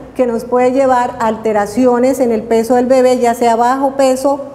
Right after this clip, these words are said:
o macrosomía también, o sea, aumento del peso en el feto,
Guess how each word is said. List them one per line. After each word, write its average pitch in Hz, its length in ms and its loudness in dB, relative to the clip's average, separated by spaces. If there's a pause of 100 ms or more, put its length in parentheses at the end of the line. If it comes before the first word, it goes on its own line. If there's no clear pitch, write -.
(240)
o 254 140 4
macrosomía 226 920 2
también, 254 600 2
o 233 40 -10
sea, 214 200 0
aumento 226 440 0
del 247 100 2
peso 240 220 0
en 247 80 2
el 254 80 0
feto, 254 380 0